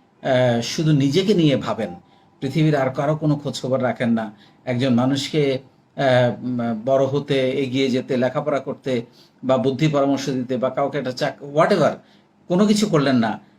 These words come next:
আমি আসলে ব্যক্তিগতভাবে আপনাকে সেই অর্থে ভালো মানুষ বলতে রাজি নই। আহ, কারণ হচ্ছে আমি মনে করি, এ-, এইটা যেগুলো তো বললাম, এগুলো তো লাগবেই,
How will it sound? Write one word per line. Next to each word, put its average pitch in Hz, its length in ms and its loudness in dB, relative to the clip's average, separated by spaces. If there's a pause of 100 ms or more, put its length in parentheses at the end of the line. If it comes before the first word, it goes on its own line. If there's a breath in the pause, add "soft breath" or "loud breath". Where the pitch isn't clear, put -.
(140 soft breath)
আমি 175 400 2
আসলে 131 540 0
ব্যক্তিগতভাবে 123 840 0 (420 soft breath)
আপনাকে 117 580 0
সেই 123 260 -2
অর্থে 113 280 -2
ভালো 110 220 -2
মানুষ 107 340 -4
বলতে 104 240 -6
রাজি 92 280 -6
নই। 90 240 -14 (440 soft breath)
আহ, 113 240 -2
কারণ 131 260 0
হচ্ছে 135 260 -4
আমি 131 180 2
মনে 135 220 0
করি, 131 300 -4 (320 loud breath)
এ-, 120 220 -2 (100)
এইটা 180 600 2
যেগুলো 139 360 0
তো 165 120 0
বললাম, 131 540 2
এগুলো 123 200 -2
তো 147 100 -4
লাগবেই, 123 580 0